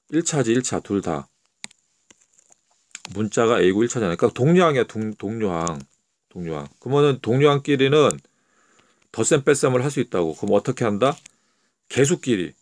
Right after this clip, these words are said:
개수끼리 더하고 빼는 거야, 개수끼리. 그러면은 마이너스 칠, 마이너스 칠 더하기 삼. 그 다음에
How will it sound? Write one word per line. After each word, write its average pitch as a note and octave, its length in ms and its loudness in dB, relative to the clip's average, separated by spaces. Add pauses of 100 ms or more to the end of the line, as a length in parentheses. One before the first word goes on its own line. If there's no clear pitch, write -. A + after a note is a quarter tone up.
(1040)
개수끼리 E3 1080 2
더하고 A#2+ 360 0
빼는 A#2 260 -2
거야, E2 180 0
개수끼리. D#2 800 -6
그러면은 G2+ 380 -2
마이너스 A#2 560 2
칠, F3 360 0 (640)
마이너스 G#2+ 600 0
칠 B2+ 280 0
더하기 F#2+ 380 -2
삼. F2 240 -6
그 - 100 -6
다음에 A#2 260 2